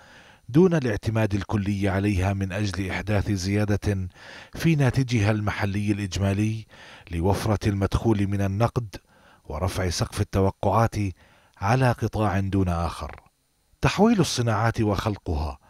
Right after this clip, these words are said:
واعتماد دبلوماسية ممنهجة في إدارة قطاع النفط أو فيما يعرف بالذهب الأسود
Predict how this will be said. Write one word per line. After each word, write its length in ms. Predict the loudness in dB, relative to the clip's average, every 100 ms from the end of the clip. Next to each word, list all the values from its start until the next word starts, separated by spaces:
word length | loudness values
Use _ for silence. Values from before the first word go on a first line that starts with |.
| _ _ _ _ _
واعتماد 560 | 0 0 2 2 4 4
دبلوماسية 800 | 2 2 2 2 -2 -2 -2 -2
ممنهجة 800 | -2 -2 -2 -2 0 0 -2 -2
في 280 | -4 -4 -4
إدارة 420 | -2 0 0 -2 -6
قطاع 320 | -4 -2 0
النفط 540 | 0 -2 -2 -6 -18 -20 -20 -20 -14 -6
أو 100 | -4
فيما 320 | -2 -2 2
يعرف 440 | 2 2 2 0
بالذهب 440 | -2 0 0 0 0
الأسود 460 | 0 -2 -2 -4